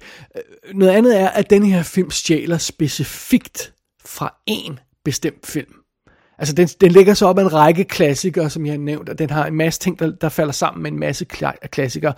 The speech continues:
men den stjæler lodret specifikke momenter fra Jurassic Park. Øhm, Troll stjæler sådan den overordnede vibe i flere Jurassic Park-scener. Altså, for at tage et eksempel, vores helt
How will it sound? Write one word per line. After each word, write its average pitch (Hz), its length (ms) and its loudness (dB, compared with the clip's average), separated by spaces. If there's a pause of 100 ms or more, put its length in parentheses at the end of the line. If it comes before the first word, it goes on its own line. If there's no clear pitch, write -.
(180)
men 160 140 -2
den 151 120 -4
stjæler 196 400 4
lodret 175 720 2
specifikke - 920 0
momenter 147 580 -4 (760)
fra 147 180 -2
Jurassic 120 380 -4
Park. - 400 -12 (1200)
Øhm, 175 400 4
Troll 220 720 6 (160)
stjæler 190 460 2
sådan 180 240 -2
den 180 220 0
overordnede 165 680 2
vibe 147 560 -2 (120)
i 180 80 -6
flere 185 420 0 (100)
Jurassic 180 360 -2 (100)
Park-scener. 202 760 -8
Altså, 156 180 -8 (220)
for - 300 -10
at 143 60 -4
tage 160 120 0
et 151 40 0
eksempel, 165 440 -2
vores 151 320 -2
helt - 380 0